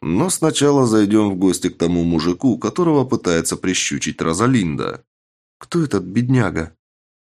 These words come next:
"Какой-то заезжий литовец, маг-артефактор, который кинул Ковен на бабки и теперь пытается смыться.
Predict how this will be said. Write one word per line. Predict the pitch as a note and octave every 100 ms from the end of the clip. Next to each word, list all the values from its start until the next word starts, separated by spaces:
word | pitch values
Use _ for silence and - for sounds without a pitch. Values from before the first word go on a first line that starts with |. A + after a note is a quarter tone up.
| _ _ _
"Какой-то | - E3+ D#3 C3+ A2+
заезжий | G#2+ A2+ G2+ F2 E2+ F2+
литовец, | A2 A#2+ G#2+ C#2+ G1+ -
маг-артефактор, | D#3+ E3 D3+ C#3 C#3+ C#3+ D#3+ B2 - -
который | F#2+ G2 F#2 F2
кинул | G2 F2 F2
Ковен | E2+ F2 D#2+ D#2+
на | D#2
бабки | D#2 C#3+ D3 D3+
и | - F3
теперь | D#3 A2 G2+
пытается | - G2+ D2 D2+ -
смыться. | C3 - A#2 E2+ - G#1+